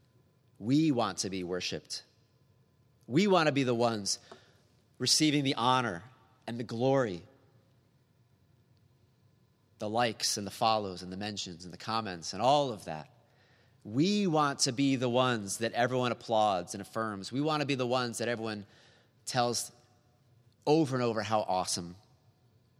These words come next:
we are. The proud man wants to receive glory and honor instead of giving glory and honor to God and seeking glory and honor from God.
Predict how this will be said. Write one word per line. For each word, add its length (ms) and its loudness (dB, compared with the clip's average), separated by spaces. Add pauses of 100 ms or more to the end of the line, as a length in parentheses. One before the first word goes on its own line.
(200)
we 180 -6
are. 260 -8 (1400)
The 80 -20
proud 400 4
man 300 2
wants 240 -2
to 60 -4
receive 360 -2
glory 320 -2
and 80 -6
honor 340 -10 (1300)
instead 320 0
of 80 -4
giving 220 -6
glory 240 -4
and 80 -6
honor 200 -8
to 80 -10
God 300 0
and 100 -8
seeking 440 -2
glory 360 -8
and 80 -10
honor 220 -14
from 320 -10
God. 280 -14